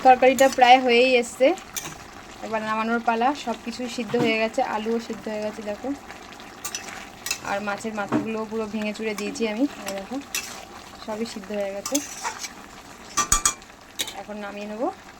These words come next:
আর এদিকে ডালও হয়ে গেছে, ডালও আমি ফোড়ন দেবো, তারপরে কলে যাব,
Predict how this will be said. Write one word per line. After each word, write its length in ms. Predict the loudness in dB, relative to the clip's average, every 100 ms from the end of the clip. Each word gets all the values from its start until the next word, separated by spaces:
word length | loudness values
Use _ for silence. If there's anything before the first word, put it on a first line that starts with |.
| -20 -20 -10
আর 140 | -8
এদিকে 240 | -6 -6 -2
ডালও 380 | 0 0 -2 -2
হয়ে 240 | -2 -2
গেছে, 260 | -2 -2 0
ডালও 320 | 2 0 -2
আমি 280 | -4 -6 -12 -12 -12 -14 -18 -6
ফোড়ন 260 | 0 2 2
দেবো, 200 | 0 -4 -8 -6
তারপরে 340 | -4 0 0
কলে 220 | 0 0 -2
যাব, 180 | -2